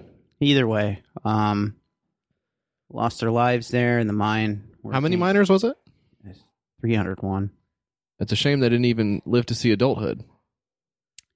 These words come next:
Speaker 2: They're miners.
Speaker 1: Ah, boy. Um, <clears throat> so, yeah, it's just bad mining conditions and stuff, and, uh, three hundred,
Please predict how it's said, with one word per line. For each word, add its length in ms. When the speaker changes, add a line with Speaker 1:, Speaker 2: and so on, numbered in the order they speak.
Speaker 2:
They're 120
miners. 640
Speaker 1:
Ah, 440
boy. 280
Um, 640
<clears throat> 240
so, 800
yeah, 240
it's 220
just 220
bad 280
mining 300
conditions 600
and 160
stuff, 320
and, 220
uh, 60
three 180
hundred, 340